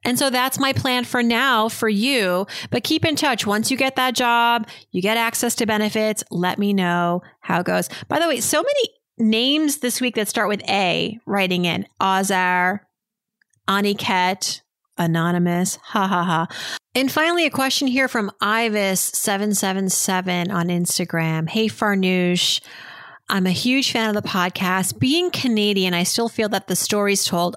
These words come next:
are relatable on the human side, but I was wondering if you had recommendations for Canadians looking for saving, retirement, investing, and overall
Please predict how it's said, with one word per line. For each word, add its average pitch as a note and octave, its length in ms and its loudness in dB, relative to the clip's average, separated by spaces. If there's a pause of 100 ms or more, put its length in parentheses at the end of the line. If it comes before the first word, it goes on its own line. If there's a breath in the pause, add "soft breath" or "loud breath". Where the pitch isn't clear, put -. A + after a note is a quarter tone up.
are G3+ 180 2
relatable F3+ 540 0
on F#3 140 0
the A3+ 60 2
human D#4+ 440 0
side, F#3+ 400 0
but A3 80 0
I A#3+ 60 0
was B3 120 -2
wondering F4 280 0
if F#4 80 0
you D#4+ 100 4
had A3+ 240 0
recommendations G3 640 0
for G3 140 -2
Canadians F#3 720 0
looking F#3 260 2
for E3+ 180 -4
saving, A#3 560 0
retirement, G#3 560 0
investing, F#3+ 460 0
and F3+ 80 0
overall F3+ 460 0